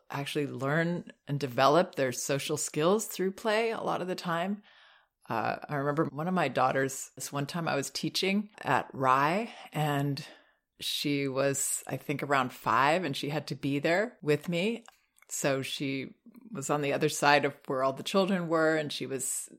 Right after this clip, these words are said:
sitting there, but she could see them. And all of a <laughs> sudden I look over and she was talking, which I love when children talk to themselves in their play. And when they stop doing that, it's,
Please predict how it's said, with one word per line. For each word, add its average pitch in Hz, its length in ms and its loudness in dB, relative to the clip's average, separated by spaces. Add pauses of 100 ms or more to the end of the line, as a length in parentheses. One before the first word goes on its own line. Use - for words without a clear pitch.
(100)
sitting - 320 -4
there, 143 140 2
but 135 120 2
she - 120 2
could - 160 -4
see 160 220 6
them. 143 340 2 (640)
And 147 560 4 (100)
all 165 160 8
of 170 60 6
a 190 60 6
<laughs> - 0 -
sudden 220 260 4
I 240 140 6
look 214 280 8
over 175 300 6
and 151 220 2 (580)
she 180 360 2
was 160 580 2
talking, 160 580 4
which 127 200 -2
I - 100 -2
love 131 320 -2
when 127 120 -2
children 131 380 -4
talk - 440 -4
to 165 100 -6
themselves 147 480 2
in 139 80 -6
their 123 140 -4
play. 143 580 4
And - 300 -2 (180)
when - 140 -12
they 127 100 -2
stop 151 360 4
doing 139 260 4
that, 117 160 6
it's, - 260 -4